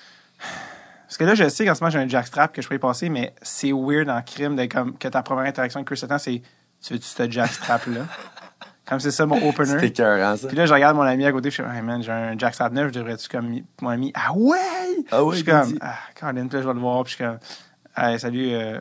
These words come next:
Speaker 1: parce que lui, il est neuf, là, tu sais, jamais utilisé, si tu veux, euh,
Speaker 2: Ouais.
Speaker 1: utiliser, là. Puis il m'a regardé une face de genre, « T'es qui, toi ? » Genre, le pusher stand-by de <laughs> jackstrap, tu sais. Puis il y a un gars à côté qui a fait comme, « Hey, je peux te passer celle-là. » Puis le gars, il a passé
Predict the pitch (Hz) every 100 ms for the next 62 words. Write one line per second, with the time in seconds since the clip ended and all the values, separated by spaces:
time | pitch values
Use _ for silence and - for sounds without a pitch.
0 | - 120 - 135 131 147 135 127 123 -
1 | 147 143 131 123 123 127 131 - 123 123
2 | 117 110 110 110 120 123 127 127 123 -
3 | - _ _ 131 123 123 180 180 151 156
4 | 120 117 117 113 - _ _ 135 127 -
5 | - - 131 151 131 120 117 120 110 -
6 | 135 113 - 156 160 151 - 135 123 120
7 | 120 147 165 135 127 131 160 160 151 -
8 | 170 170 180 - 233 - - - - 139
9 | 143 156 147 156 151 139 147 135 135 180
10 | 170 160 147 143 170 147 139 143 180 -
11 | - _ _ _ - 131 131 160 156 123
12 | - 123 120 147 151 160